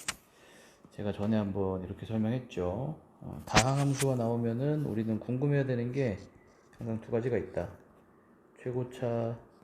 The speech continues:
몇 차인지, 몇 차인지와 그다음에 최고차가 뭔지, 최고차 개수가 뭔지, 요 두 가지를 궁금해하셔야 돼.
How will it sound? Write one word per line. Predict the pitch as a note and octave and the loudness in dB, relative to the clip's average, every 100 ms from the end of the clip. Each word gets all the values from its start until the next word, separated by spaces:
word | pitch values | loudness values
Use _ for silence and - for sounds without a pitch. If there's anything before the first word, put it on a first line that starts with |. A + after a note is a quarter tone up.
| - | -14
몇 | - G2+ - | -4 -2 0
차인지, | D3+ A#2+ - - - - - - - _ - - - - - - - - | 0 0 -4 -14 -20 -20 -20 -20 -20 _ -20 -20 -20 -20 -20 -20 -20 -6
몇 | G2+ F#2+ - - - | -4 -4 -6 -20 -20
차인지와 | - - D3+ C#3+ B2 G#2 F2 F2 F#2 F#2 - - - - - - - - - - - - - - _ - - - | -10 -2 0 2 0 -2 -4 -4 -4 -6 -10 -20 -20 -20 -20 -20 -20 -20 -20 -20 -20 -20 -20 -20 _ -20 -20 -8
그다음에 | G#2 G2+ G#2 | -6 -4 -6
최고차가 | - E3+ E3+ F#3 - G#2+ F2+ | -4 -4 0 -2 -2 -4 -4
뭔지, | F2 F2 - - - | -4 -6 -8 -14 -14
최고차 | - C3+ C3 - A#2+ A2+ - - - - - - - - - _ - _ _ - - _ - - | -6 -4 -4 -4 -4 -4 -8 -16 -20 -20 -20 -20 -20 -20 -20 _ -20 _ _ -20 -20 _ -20 -14
개수가 | - A2+ B2 B2 - A#2+ A2+ B2+ A#2+ | -2 2 2 0 -2 -6 -4 -2 -2
뭔지, | G#2 - - - - - - - - - - - - - - - - - - - _ - - | -4 -8 -12 -20 -20 -20 -20 -20 -20 -20 -20 -20 -20 -20 -18 -20 -20 -20 -20 -20 _ -20 -6
요 | A#2+ A#2 | -4 -4
두 | - | 2
가지를 | C3 A#2+ A#2 G#2+ - | 2 4 2 0 0
궁금해하셔야 | A2 G#2 G2 F#2 F2+ F2 | -2 0 0 -2 -6 -4
돼. | E3 | -6